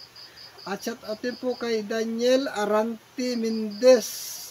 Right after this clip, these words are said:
at shout out din po kay Bitimar Channel T V, at shout out din po kay Gloria Alperos from Burgos, Pangasinan,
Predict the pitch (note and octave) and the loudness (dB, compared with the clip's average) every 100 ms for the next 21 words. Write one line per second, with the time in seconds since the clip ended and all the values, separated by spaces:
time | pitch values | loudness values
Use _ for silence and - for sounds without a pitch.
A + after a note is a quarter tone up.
0 | - - - - F#3+ - A#3 A3 G#3+ A#3 | -18 -20 -20 -12 -10 -8 -8 -8 -12 -10
1 | A#3+ B3+ A#3+ - A3+ A#3 B3+ C4+ C#4 - | -10 -6 -8 -6 -6 -2 -2 -2 -6 -16
2 | - - - F#3 G3+ A#3 A3+ A#3 B3 C4 | -20 -20 -14 -14 -10 -8 -4 -4 -2 0
3 | C#4+ D4+ - - - G#3+ A3+ A#3 B3+ B3 | 0 -4 -12 -20 -2 0 0 2 0 0
4 | - B3 A#3 A#3+ B3+ C#4+ C#4 - - - | -8 -8 -6 -2 0 0 -4 -14 -20 -20
5 | - - G3+ - A#3 A#3 A3 G#3+ A#3 G#3+ | -20 -8 -8 -6 -10 -8 -10 -8 -8 -8
6 | A#3 G#3+ A3+ F#3 F3+ A3 A#3 A#3 A3+ A#3 | -12 -8 -8 -8 -8 -6 -4 -4 -4 -4
7 | G3+ G3+ - A3 A3 A3+ - - G#3 G#3 | -4 -6 -4 -2 -2 -4 -6 -8 -6 -4
8 | G3+ G3+ G#3+ G3+ - G#3+ G#3+ G#3+ A3 G#3+ | -4 -4 -6 -10 -8 -8 -6 -6 -6 -2
9 | G#3+ G#3 G#3+ | -2 -2 -6